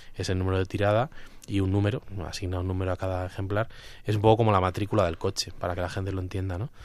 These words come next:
Así de esa forma están controlados. Si el día de mañana uno desapareciera o fuera distraído de alguna manera, sabríamos a quién pertenece y, bueno, y a quién,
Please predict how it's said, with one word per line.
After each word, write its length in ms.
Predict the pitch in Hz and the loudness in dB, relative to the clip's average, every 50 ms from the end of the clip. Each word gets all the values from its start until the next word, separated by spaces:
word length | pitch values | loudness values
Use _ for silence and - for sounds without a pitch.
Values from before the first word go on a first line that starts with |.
| - - - - | -20 -20 -18 -8
Así 240 | - - 98 - 101 | -6 -4 -4 -2 0
de 80 | 98 95 | -2 0
esa 140 | - 101 95 | 0 -2 -4
forma 240 | - 98 98 101 | -2 0 2 2
están 180 | 101 - 104 98 | 2 2 0 0
controlados. 640 | - 104 98 90 - 90 90 92 98 90 90 - - - | 0 0 -2 -2 -2 -2 0 0 0 -2 -2 -6 -8 -6
Si 60 | 92 | -6
el 80 | 90 | -4
día 120 | 90 90 92 | -2 -2 -2
de 60 | 90 | 0
mañana 500 | 92 90 92 92 92 92 92 95 95 - - - - - - - - - | 0 -2 -2 0 0 0 0 0 -2 -2 -6 -10 -12 -12 -14 -10 -4 0
uno 200 | 98 98 95 98 | 2 4 4 4
desapareciera 960 | 95 - 95 92 92 90 - - 107 107 110 110 107 107 110 110 110 110 104 | 4 4 2 2 2 2 2 2 4 6 6 8 8 8 8 8 8 6 6
o 100 | 95 95 | 4 2
fuera 880 | 92 - - 95 95 92 92 92 92 92 90 90 90 90 90 92 90 92 92 | 0 0 0 0 2 2 2 2 0 0 0 -2 -2 -2 -2 -2 -2 -2 0
distraído 540 | 98 98 - - 90 92 95 101 107 107 | 0 0 0 2 2 4 4 6 6 6
de 60 | 104 101 | 6 4
alguna 180 | 98 101 101 101 | 4 2 2 0
manera, 260 | 104 104 98 117 117 - - - - - - - | 0 0 0 -2 -4 -6 -8 -10 -10 -10 -10 -8
sabríamos 480 | - - 104 95 95 98 95 95 92 - | 0 2 4 4 6 4 4 2 2 0
a 40 | 92 | -2
quién 140 | 92 95 92 | -2 -2 -2
pertenece 640 | 95 92 90 92 92 98 101 - - 110 110 107 104 | -2 -2 -2 0 -2 -2 -2 -2 0 0 2 2 2
y, 300 | 98 92 90 87 85 85 | 0 0 -2 -2 -4 -4
bueno, 220 | 85 87 95 90 | -4 -4 -4 -4
y 80 | 82 82 | -4 -6
a 40 | 82 | -6
quién, 360 | - - 87 85 85 87 | -6 -4 -4 -4 -4 -4